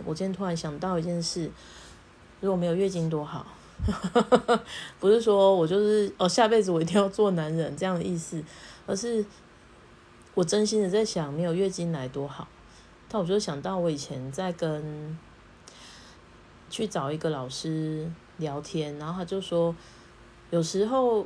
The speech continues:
某些器官它发生问题，是因为你一直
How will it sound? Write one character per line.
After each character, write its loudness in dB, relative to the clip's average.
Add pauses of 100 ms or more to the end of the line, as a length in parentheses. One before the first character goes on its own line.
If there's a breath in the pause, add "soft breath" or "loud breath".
(100)
某 -4
些 0
器 -4
官 0
它 -4
发 -4
生 -2
问 -2
题， -10 (920 loud breath)
是 -2
因 -4
为 0
你 -4
一 -4
直 -6